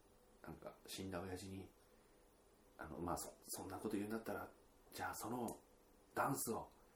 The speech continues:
死んだ親父に見せてみろよっつって、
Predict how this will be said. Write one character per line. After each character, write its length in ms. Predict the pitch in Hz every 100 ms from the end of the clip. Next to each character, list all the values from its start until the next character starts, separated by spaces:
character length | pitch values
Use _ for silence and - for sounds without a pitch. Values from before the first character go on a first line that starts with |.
| -
死 160 | - 151
ん 80 | 156
だ 80 | 147
親 160 | 143
父 100 | 143
に 60 | 147
見 100 | 156
せ 120 | 180
て 80 | 170
み 160 | 160 160
ろ 120 | 143
よ 280 | 131 - -
っ 20 |
つ 80 | -
っ 20 | - -
て、 220 | 110